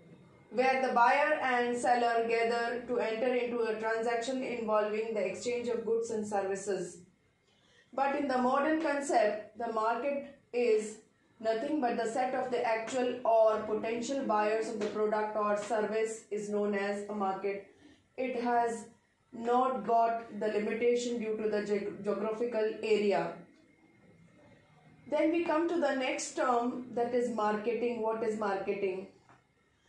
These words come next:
People misconcept this particular word with shopping or only selling as marketing. But actually, in the modern sense, what the marketing is,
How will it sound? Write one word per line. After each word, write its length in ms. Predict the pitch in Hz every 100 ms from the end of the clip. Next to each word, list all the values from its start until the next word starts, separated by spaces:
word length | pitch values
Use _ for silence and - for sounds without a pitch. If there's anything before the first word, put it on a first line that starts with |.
| _ _
People 500 | - 285 285 311 311 294 285
misconcept 1300 | 254 247 277 285 - - 285 277 330 262 254 247 - - _ _ _ _ -
this 320 | 214 247 -
particular 600 | 220 240 - 226 226 214
word 500 | 220 220 220 214 208
with 220 | 220 214
shopping 760 | - - 214 214 226 214 214 208 - - _ _ -
or 260 | 214 220 -
only 420 | 240 240 262 254
selling 680 | 285 214 214 214 214 208 - - - -
as 320 | 233 214 208
marketing. 720 | 208 196 196 196 196 185 190 - _ _
But 200 | 226 214
actually, 880 | 247 254 - 277 269 285 285 - - _
in 180 | 269 285
the 140 | 311
modern 420 | 262 240 240 254
sense, 360 | 254 240 233 240
what 260 | 220 226 208
the 100 | -
marketing 560 | 202 208 240 247 254
is, 520 | 247 247 240 220 220